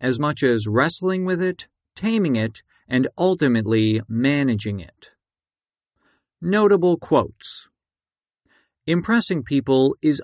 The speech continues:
utterly different from being truly impressive. Almost universally, the kind of performance we give on social media is positive. It's more, "Let me tell you how well things are going.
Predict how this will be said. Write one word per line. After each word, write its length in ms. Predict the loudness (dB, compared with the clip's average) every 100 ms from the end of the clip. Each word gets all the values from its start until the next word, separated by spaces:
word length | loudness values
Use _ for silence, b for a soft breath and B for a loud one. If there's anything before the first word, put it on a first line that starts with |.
| -4
utterly 440 | -4 -2 -2 -2
different 680 | -4 -2 -2 0 -2 -2 -6 -12
from 200 | -4 0
being 360 | 2 2 0 -2
truly 760 | -8 -2 2 4 4 2 0
impressive. 1000 | -4 -6 -4 -4 -4 -10 -14 -20 -20 -20 _ _ _ _ _ _ _ _ _ _ _ _ b b b 0
Almost 580 | 2 4 2 2 -2 -8
universally, 960 | 0 2 4 4 2 2 0 0 -2 -8 _
the 160 | -4 -2
kind 280 | 0 0 0
of 100 | -2
performance 600 | -4 -2 -2 0 -4 -4
we 160 | -6
give 320 | 0 2 2 2
on 140 | -2
social 400 | 0 -2 0 -2
media 560 | -2 0 2 2 0 -4 -4
is 180 | -6 -6
positive. 880 | -4 -2 0 -2 -8 -10 -20 -20 -20 b b b b -2
It's 200 | 0 0
more, 540 | -2 0 0 -2 -6 -12 _
"Let 160 | 0 2
me 100 | 2
tell 220 | 2 0
you 200 | 0 0
how 180 | 0 0
well 360 | 0 0 -2
things 340 | -4 -4 -2 -2
are 60 |
going. 500 | 0 0 -2 -6 -14